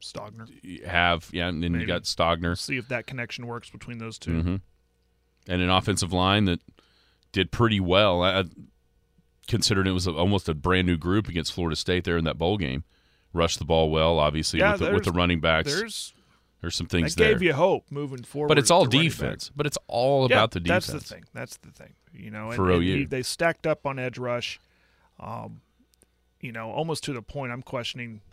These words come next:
Speaker 1: a local guy's starting position. Um, but I think there'll be a lot of rotation there. But, you know, can they apply pressure, consistent pressure on the quarterback? It starts at the edge rush, is what Venables loves to do.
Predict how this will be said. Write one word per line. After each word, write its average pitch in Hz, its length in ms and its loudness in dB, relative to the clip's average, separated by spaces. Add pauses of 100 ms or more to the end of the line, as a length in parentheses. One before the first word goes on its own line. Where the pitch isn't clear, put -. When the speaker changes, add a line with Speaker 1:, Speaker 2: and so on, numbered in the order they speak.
(840)
Speaker 1:
a 113 80 -12
local 135 300 -6
guy's 120 320 -6
starting 131 340 -8
position. 107 520 -14 (260)
Um, 117 380 -12 (1500)
but 131 140 -4
I 135 40 -2
think 143 80 -4
there'll 143 160 -4
be 135 80 -2
a 143 40 0
lot 135 160 0
of 113 80 -8
rotation 117 600 -10
there. 98 280 -16 (760)
But, 165 280 -2
you 220 120 -4
know, 151 140 -2
can 180 240 -4
they 175 100 0
apply 170 300 2
pressure, 170 420 -4
consistent - 680 -4
pressure 156 360 -6
on 143 120 -6
the 117 100 -12
quarterback? 113 560 -6
It - 80 -16
starts 151 300 -6
at - 100 -20
the 131 160 -10
edge 127 180 -6
rush, 123 240 -8
is 120 160 -16
what 123 240 -10
Venables 123 600 -10
loves 120 240 -10
to 113 100 -16
do. 104 260 -14